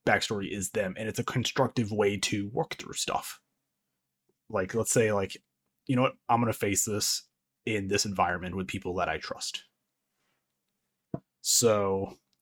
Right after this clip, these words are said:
it's like, there's a lot of good, but it, it comes, it does come down to the parents themselves. They need to not instantly assume. Just ask questions.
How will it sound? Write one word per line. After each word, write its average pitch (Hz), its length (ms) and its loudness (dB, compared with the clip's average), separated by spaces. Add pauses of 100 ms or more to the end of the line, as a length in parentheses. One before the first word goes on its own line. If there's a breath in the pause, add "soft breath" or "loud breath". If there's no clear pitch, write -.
(360)
it's 120 140 -4
like, 110 140 2
there's 143 200 8
a 165 40 10
lot 139 160 10
of 113 80 0
good, 120 280 4
but 107 160 0
it, 127 220 0
it 143 100 6
comes, 151 300 10
it 123 100 0
does 127 200 6
come 117 200 2
down 101 340 -2
to 98 360 -2
the 95 120 -4
parents 92 340 -4
themselves. 80 400 -4
They 95 80 -2
need 101 240 -2
to 95 360 -2 (220)
not 110 300 -2 (380)
instantly 117 540 2
assume. 82 640 0 (920)
Just - 180 0
ask 190 180 4
questions. - 440 2